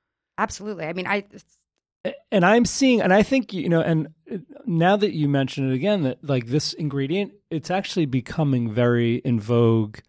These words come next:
Speaker 1: Oh, yeah.
Speaker 2: and very popular. In New York,
Speaker 1: Mm-hmm.
Speaker 2: when I think of fennel, I think of two chefs. One is Ignacio Matos, who
Speaker 1: Yeah.
Speaker 2: does a fennel salad, which
Speaker 1: Mm-hmm.
Speaker 2: he just thinly shaves it on top of Castelvetrano olives and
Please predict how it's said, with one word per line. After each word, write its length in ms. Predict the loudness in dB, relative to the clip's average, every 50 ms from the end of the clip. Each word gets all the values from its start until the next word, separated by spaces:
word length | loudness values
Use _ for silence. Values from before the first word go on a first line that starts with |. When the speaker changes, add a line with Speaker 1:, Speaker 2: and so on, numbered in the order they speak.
| -2
Speaker 1:
Oh, 100 | 0 0
yeah. 240 | 0 0 -2 -2 -2
Speaker 2:
and 100 | -2 2
very 180 | 4 4 4 4
popular. 440 | 4 2 0 0 2 2 2 2 2 2
In 220 | 2 2 2 4 4
New 80 | 2
York, 500 | 2 4 4 4 4 4 4 2 0 -2
Speaker 1:
Mm-hmm. 220 | -6 -10 -8 -4 -2
Speaker 2:
when 80 | 0 0
I 100 | 0 2
think 180 | 0 0 -2
of 80 | -2 -6
fennel, 360 | -4 -2 -2 0 0 0 0
I 100 | 0 -2
think 220 | -2 -4 -6 -6 -6
of 100 | -10 -8
two 200 | -4 -4 -4 -4
chefs. 600 | -2 -2 -2 -2 -2 -4 -6 -8 -10 -12 -12 _ _ _ _ _ _ _ _ _ _ _ _ -4
One 240 | 0 2 2 4
is 260 | 4 4 4 2 2 0
Ignacio 540 | -2 -2 0 0 0 0 0 0 0 0
Matos, 640 | 2 2 0 0 -2 0 0 2 2 2 0 -2 -6 -4
who 100 | -4 -2
Speaker 1:
Yeah. 60 | 0
Speaker 2:
does 340 | 2 4 4 4 2 0 -2
a 280 | -4 -4 -2 -2 -2 -2
fennel 340 | -4 -4 -2 -2 -2 -2 -4
salad, 600 | -4 -4 -2 0 0 0 0 -2 -2 -4 -6 -8 -8
which 160 | -6 -4 -4 -4 -6 -10 -10 -14 -16
Speaker 1:
Mm-hmm. 80 | -12
Speaker 2:
he 100 | -12 -10
just 260 | -8 -8 -10 -10 -6 -4
thinly 260 | -2 -2 -2 -2 -4
shaves 360 | -4 -4 -4 -4 -4 -4 -4
it 200 | -4 -4 -4 -6 _
on 140 | -12 -12 -12
top 240 | -10 -10 -12 -10 -10
of 140 | -14 -14 -8
Castelvetrano 640 | -6 -6 -6 -6 -8 -12 -10 -6 -4 -2 -2 0
olives 580 | 2 4 4 4 6 6 4 4 2 0 -4 -6
and 180 | -6 -6 -6